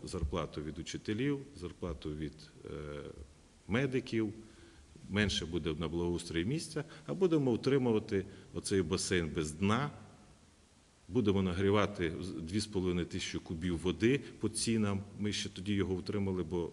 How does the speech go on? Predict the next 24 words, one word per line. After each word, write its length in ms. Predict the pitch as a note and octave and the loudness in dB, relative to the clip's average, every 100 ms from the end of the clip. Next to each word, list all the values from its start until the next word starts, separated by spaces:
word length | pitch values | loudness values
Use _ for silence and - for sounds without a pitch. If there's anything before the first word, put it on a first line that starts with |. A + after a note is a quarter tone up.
| - | -6
ціни 260 | - F#2+ F2 | -2 0 0
на 140 | E2+ | -2
газ 320 | E2 F2+ - | -2 -4 -4
і 20 | F2 | -4
на 120 | F2 | -4
воду 240 | F2+ E2+ | -4 -4
були 220 | D#2+ E2+ | -2 -2
не 120 | D#2+ D#2 | -2 -4
ті, 160 | B2+ | -6
що 160 | C3 C#3 | -4 -4
зараз. 480 | F2 C2+ A#1+ - - - - - - - - - - | -4 -6 -8 -14 -20 -20 -20 -20 -20 -20 -20 -20 -20
Тому 200 | - E2+ | -6 -2
що 160 | F#2+ E2+ | -2 -2
держався, 480 | D#2 E2 A2 G#2+ D#2 | -4 -2 -2 -2 -2
потім 360 | G2+ F#2+ F#2+ | -2 0 0
я 80 | F#2+ | 0
вже, 280 | F2 F2 E2 - - - - | 0 -4 -6 -8 -20 -20 -12
ну, 60 | D2+ | -10
це 140 | - | -2
неможливо 640 | F2 G2 G#2 C#3 G2 C#2 - - | 2 2 2 4 4 2 -6 -8
нагріти 460 | D#2+ D#2 G2 D#2+ - | -6 0 0 0 -6
таку 280 | - - D#2 | -10 -10 -8
куб, 260 | - D2+ - | -8 -8 -6
а 200 | D2+ | -6